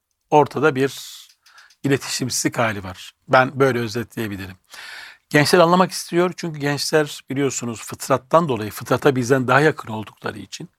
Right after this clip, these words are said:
yani kaynağı bizden, bizden, bizden daha yakın durdukları için aslında doğuştan gelen o merak etme kabiliyetlerini, merak etme yeteneklerini koruyorlar. Biliyorsunuz çocuk merak edendir. Yani merak eder, eliyle dokunur, soru sorar değil mi?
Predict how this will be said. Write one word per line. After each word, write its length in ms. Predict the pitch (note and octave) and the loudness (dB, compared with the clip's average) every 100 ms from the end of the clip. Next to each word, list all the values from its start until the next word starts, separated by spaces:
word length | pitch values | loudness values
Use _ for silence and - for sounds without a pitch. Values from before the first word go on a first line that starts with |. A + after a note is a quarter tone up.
| _ | _
yani 160 | A#2+ A2+ | -10 -8
kaynağı 480 | - A#2+ A#2+ B2 | -6 -2 2 2
bizden, 380 | A#2 A2 A#2+ B2 B2+ - - - _ | 0 -2 -2 -4 -8 -12 -12 -12 _
bizden, 380 | A#2+ G#2+ C#3 B2+ | -6 4 4 4
bizden 560 | B2+ B2+ C#3 C3 B2+ C3+ | -2 -16 -2 2 2 6
daha 100 | C#3+ | 6
yakın 320 | D3 C3+ C3 | 6 2 -6
durdukları 440 | A#2 G#2+ G#2 A2+ A2 | -6 -10 -12 -12 -12
için 180 | - | -6
aslında 540 | F#3+ C#3 - C#3+ D3 D3 - - - _ | -2 -2 0 4 4 2 -12 -20 -20 _
doğuştan 500 | C#3+ C#3 - E3+ G3 | 0 2 2 2 4
gelen 220 | C#3+ A#2+ | 2 0
o 120 | A#2+ | -2
merak 360 | A#2 B2+ D#3 - | 0 4 2 0
etme 220 | - D3+ | -8 -8
kabiliyetlerini, 720 | - C#3 C3 A#2+ - C#3+ D#3+ | 2 4 4 -2 -6 -6 -4
merak 260 | D3+ C#3+ C#3+ | 0 0 0
etme 420 | C3+ - C3 A#2 _ - - - _ | -4 -2 -4 -4 _ -20 -20 -20 _
yeteneklerini 520 | B2 C3+ D3+ C#3 F3 | -6 2 2 4 0
koruyorlar. 800 | F3+ C#3 B2 G#2 F#2+ - - - _ _ _ | 2 0 0 -4 -14 -20 -20 -20 _ _ _
Biliyorsunuz 460 | C#3+ D#3+ - A#2+ - _ - - | 2 2 2 -8 -8 _ -20 -20
çocuk 260 | - C#3+ E3 | -6 -4 2
merak 300 | D3 D3+ D3 | 4 4 2
edendir. 640 | B2 G#2 G2 F#2 - - - | -6 -8 -12 -16 -20 -20 -4
Yani 120 | B2 | -2
merak 320 | B2 C3+ C3+ | 2 2 2
eder, 160 | A#2+ A#2+ | -2 0
eliyle 320 | B2+ C3 B2+ | 0 0 2
dokunur, 420 | B2 - B2 B2 | 0 -2 -2 -2
soru 260 | A#2+ B2+ B2+ | -2 0 0
sorar 400 | - A#2+ A#2+ A#2 | 0 2 0 2
değil 120 | G#3 | 0
mi? 160 | B2+ | 0